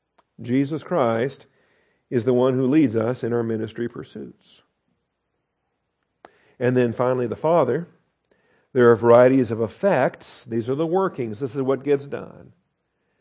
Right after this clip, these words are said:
And sometimes, too, this becomes a realm of discouragement. Sometimes if we are engaged in ministry, we get, um, disappointed that we don't seem to be doing much. We get disappointed that there don't seem to be tangible results, that we don't observe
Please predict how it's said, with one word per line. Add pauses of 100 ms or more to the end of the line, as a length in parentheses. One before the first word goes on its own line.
(360)
And
sometimes,
too,
this
becomes
a
realm
of
discouragement. (500)
Sometimes
if
we
are
engaged
in
ministry,
we
get, (300)
um,
disappointed
that
we
don't
seem
to
be
doing
much. (880)
We
get
disappointed
that
there
don't
seem
to
be
tangible
results,
that
we
don't
observe